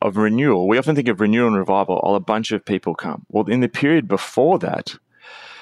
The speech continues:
there's actually a division between cultural Christianity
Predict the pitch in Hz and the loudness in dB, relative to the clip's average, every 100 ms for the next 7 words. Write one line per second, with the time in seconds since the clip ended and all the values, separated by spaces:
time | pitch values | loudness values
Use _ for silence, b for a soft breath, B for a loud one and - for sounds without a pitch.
0 | B B - 110 113 123 - 120 104 95 | B B 0 2 2 0 0 0 0 -2
1 | 85 92 85 110 107 101 101 - 92 - | -2 -4 0 0 0 0 -2 -2 -4 0
2 | 101 - 98 - 95 - 85 - - - | -2 -2 -8 -4 -6 -4 -8 -6 -8 -10
3 | - | -12